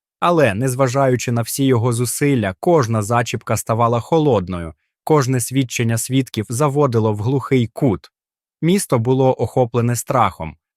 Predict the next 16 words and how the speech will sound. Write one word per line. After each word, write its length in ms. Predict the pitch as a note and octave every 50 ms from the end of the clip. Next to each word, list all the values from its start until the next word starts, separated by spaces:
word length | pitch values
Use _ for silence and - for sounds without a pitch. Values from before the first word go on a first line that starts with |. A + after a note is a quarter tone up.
| _ _ -
Батьки 440 | A2+ C3+ C#3 - - - D3 C#3
притискали 720 | B2 - A#2 A#2 A2+ B2+ A#2 - - - B2 A#2 G#2+ G#2
своїх 340 | G2 - - A#2+ B2 A#2 G#2+
дітей 380 | A2+ B2 B2+ A#2+ - C#3 C3+ A#2
до 180 | G2 G#2+ A2
себе, 480 | G#2+ - - A#2+ G2+ F#2 E2+ E2+ D#2+ E2+ _ _ _ _
сусіди 460 | _ - - C#3 - - E3+ D3 C3+ A#2
формували 600 | - - C#3+ B2+ B2+ A#2+ B2+ C3+ C3 B2 A#2+ A2+
групи 340 | G2+ G#2 C#3+ C#3+ A#2+ - D#3+
охорони, 680 | - B2+ - - D3+ C#3+ C#3 A2 F#2+ F2 E2 D#2+ D#2+ _ _ _ _ _ _
а 140 | - - A#2+
засоби 460 | A#2 C3 C3+ B2 - - A#2 A2 A#2+
масової 640 | A#2+ B2 B2+ B2 A#2 - - A2+ G#2+ A2 G#2+ G#2 -
інформації 720 | A#2+ A2+ - C#3 C3 C3+ C#3 C3+ C3 A#2 - - G2 F#2+ F#2+
розкидалися 760 | A2+ A2+ - - - B2+ C3 B2+ A#2+ A#2 A2 - - A2+
теоріями 640 | - - D#3 D#3 D3+ C#3+ B2 A2 F#2+ F2+ F2 E2 D#2+